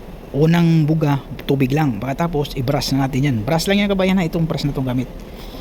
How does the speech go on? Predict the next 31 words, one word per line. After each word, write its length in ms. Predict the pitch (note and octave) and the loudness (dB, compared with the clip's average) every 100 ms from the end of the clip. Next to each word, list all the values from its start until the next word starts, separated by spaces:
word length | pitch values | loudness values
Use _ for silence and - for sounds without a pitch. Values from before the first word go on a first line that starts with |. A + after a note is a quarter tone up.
| - - - | -16 -16 -16
So, 200 | - C3+ B2+ | -6 -2 0
mayroon 280 | D3 D#3+ E3 | 2 2 4
tayong 200 | E3 E3 | 2 2
brush. 280 | E3 D#3+ | 2 2
Malambot 320 | D3+ F3+ A3 A3+ | 2 2 4 4
to, 120 | G3+ | 2
kabayan. 360 | G3 G3+ E3+ A#2+ - - - | 2 2 0 -2 -14 -18 -8
So, 120 | C#3+ | -2
mayroon 280 | F3 A3 G3 | 0 0 0
din 160 | F3 | 0
tayong 400 | E3 E3 D#3+ F#3 - - - | 0 0 0 -4 -8 -14 -4
ganito. 360 | C#3+ C#3 D3+ B2 | -2 0 -2 -2
Pwede 200 | - D3 | -2 0
kamayin 400 | D3 C#3 D3 D3+ | 0 2 2 2
natin. 240 | E3 E3+ D#3+ | 2 2 0
Ipasok 280 | - B2+ C#3 | 0 -4 -2
natin 240 | C#3 C#3+ | -2 0
yung 80 | C3+ | 0
kamay. 280 | C3+ C3 B2+ | 0 0 -2
Ipakita 320 | - C3 B2+ | -2 -2 -2
ko 60 | - | -2
sa 80 | C3+ | 0
inyo, 140 | C3 | 2
ha. 120 | B2+ C#3+ - - - C#3+ | 2 -2 -6 -14 -6 0
Mayroon 160 | D#3 | 2
ding 160 | D#3 D3+ | 4 2
brush. 480 | C#3 C3 - - - | 0 0 -2 -8 -10
Ipakita 320 | G#2+ B2 C3 | -12 -12 -10
ko 40 | |
sa 80 | A#2 | -8
inyo. 120 | A#2 | -8